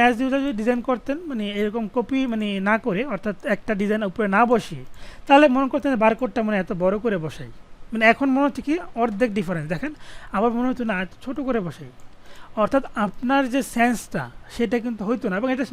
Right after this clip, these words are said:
না হওয়াটাই স্বাভাবিক, কারণ আপনি তো নতুন। তো আপনি যত কাজ করবেন তত এটা ডেভেলপ করতে পারবেন। এই জন্য এইখানে বসাই দিয়া আপনি যদি এটাকে এই শিপ চেপে এদিক থেকে টান দেন, শিপ চেপে,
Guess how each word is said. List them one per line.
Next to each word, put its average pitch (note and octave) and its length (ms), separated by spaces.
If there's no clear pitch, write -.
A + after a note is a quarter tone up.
না B3 60
হওয়াটাই C#4+ 400
স্বাভাবিক, G3+ 440
কারণ A#3 140
আপনি C4 160
তো F4 60
নতুন। C4+ 320
তো - 40
আপনি A3+ 200
যত C#4+ 120
কাজ A#3 140
করবেন D4+ 240
তত E4 180
এটা D4 120
ডেভেলপ A3+ 320
করতে F#3+ 240
পারবেন। C#3 320
এই G3+ 100
জন্য B3 140
এইখানে C#4 240
বসাই A#3+ 320
দিয়া A3+ 160
আপনি G#3 240
যদি G#3+ 200
এটাকে A3 320
এই G3 60
শিপ A#3+ 180
চেপে B3+ 260
এদিক A3 240
থেকে A#3 200
টান G#3 200
দেন, F#3+ 120
শিপ G#3+ 240
চেপে, F#3+ 220